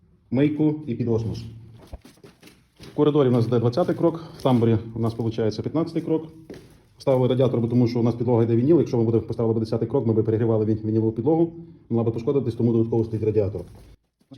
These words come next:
Е, інсталяція, змішувач прикованого монтажу на гігієнічний душ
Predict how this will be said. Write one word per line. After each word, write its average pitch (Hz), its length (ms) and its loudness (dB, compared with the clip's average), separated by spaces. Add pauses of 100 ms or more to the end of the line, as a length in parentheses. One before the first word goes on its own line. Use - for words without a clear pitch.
(340)
Е, 117 340 2
інсталяція, 170 680 2 (480)
змішувач 113 380 -2
прикованого 113 440 2
монтажу 113 520 2
на 107 60 -2
гігієнічний 110 340 -2
душ 175 160 -2